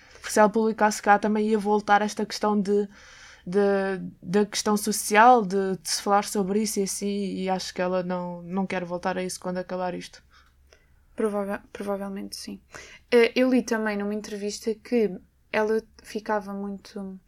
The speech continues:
Speaker 2: não era ficava muito chateada, era, não concordou com a, a, ou não gostou da,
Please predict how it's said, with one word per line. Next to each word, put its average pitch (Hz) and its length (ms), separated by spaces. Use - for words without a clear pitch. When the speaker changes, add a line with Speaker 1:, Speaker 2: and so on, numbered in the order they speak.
Speaker 2:
não 262 100
era 269 80
ficava 208 380
muito 190 200
chateada, 208 580
era, 202 360
não 226 140
concordou 226 520
com 214 200
a, 196 460
a, - 1700
ou 226 40
não 226 120
gostou 202 380
da, 190 460